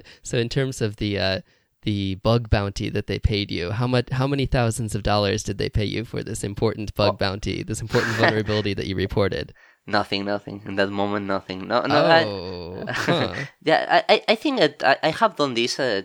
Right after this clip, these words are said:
Speaker 2: with several companies. I report some bugs, but I, I don't expect that they pay me. It's different than the bug bounty. In the bug bounty, you are just kind of searching the money or something like that. But, but i-, in these ta-, things that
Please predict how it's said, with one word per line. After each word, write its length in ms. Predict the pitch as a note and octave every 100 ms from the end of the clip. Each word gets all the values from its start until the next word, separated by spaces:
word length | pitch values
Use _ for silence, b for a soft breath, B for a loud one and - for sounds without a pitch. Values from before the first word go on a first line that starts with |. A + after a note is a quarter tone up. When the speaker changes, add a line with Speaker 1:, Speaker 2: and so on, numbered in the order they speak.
| -
Speaker 2:
with 100 | G2+
several 320 | - A2 A2+ A2+
companies. 480 | F#2+ F#2+ A2 B2+ G2+
I 60 |
report 360 | G2 F#2 F2+ F#2
some 160 | F#2
bugs, 260 | F2+ G2+ -
but 220 | G#2+ G2+ - B -
I, 120 | -
I 120 | -
don't 180 | E3+ A3
expect 480 | D#3 - - F#2+ F#2
that 160 | F2 -
they 260 | F#2 F2 _ _ _
pay 260 | - G2 A2+
me. 200 | C3+ F#3 -
It's 120 | -
different 320 | F#3+ F3 C#3
than 140 | A2+
the 100 | G#2
bug 300 | G2 G2+ -
bounty. 340 | F#2 F#2+ - D3+
In 80 | A#2
the 100 | G2
bug 180 | G2
bounty, 320 | G#2 G2+ G2+ A2+
you 180 | G#2
are 160 | G2+ G2
just 320 | F#2+ F#2+ -
kind 200 | - F#2+ F#2+
of 120 | -
searching 440 | - G2+ - G2+
the 80 | F#2+
money 400 | F#2 F#2+ G2 F#2+
or 80 | G2+
something 300 | - G2 F#2+
like 80 | F#2+
that. 160 | G#2+
But, 160 | C3+ - B B
but 180 | C3 B2+ - B
i-, 40 |
in 260 | C#3 C#3+ C#3
these 300 | D#3 G#3+ -
ta-, 220 | E3 D3+ C#3 -
things 280 | - D3 A#2+
that 200 | B2 -